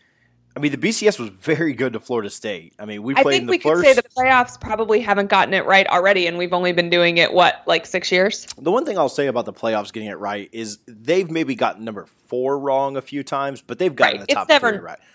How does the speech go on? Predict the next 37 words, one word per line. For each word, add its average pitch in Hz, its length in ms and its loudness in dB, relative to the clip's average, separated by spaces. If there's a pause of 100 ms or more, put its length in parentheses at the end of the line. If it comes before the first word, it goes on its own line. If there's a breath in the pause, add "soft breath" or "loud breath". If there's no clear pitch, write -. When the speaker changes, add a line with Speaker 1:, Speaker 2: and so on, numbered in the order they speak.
(100)
Speaker 2:
Yes. 208 140 -4
Speaker 1:
And 151 100 -2
s-, - 240 -8
so 143 520 4
I 139 80 4
think 151 240 -8
the, 110 260 -8
the 104 120 -16
champion 123 640 -6
ends 110 280 -12
up 113 240 -4
being 123 240 -4
Speaker 2:
But 302 140 0
that 339 60 -4
Speaker 1:
correct. 294 280 4
Speaker 2:
also 302 80 2
strengthens 277 640 -6
the 233 140 0
argument 240 460 2
as 214 240 2
to 220 100 4
why 190 400 6
make 214 260 4
it 214 100 2
any 196 220 4
bigger, 214 300 2
because 190 320 -2
does 247 160 6
it 254 120 6
really 247 280 6
matter 220 340 0
who 320 160 0
the 311 80 -4
number 320 240 -2
four 330 240 0
team 330 280 0
is? 359 340 -2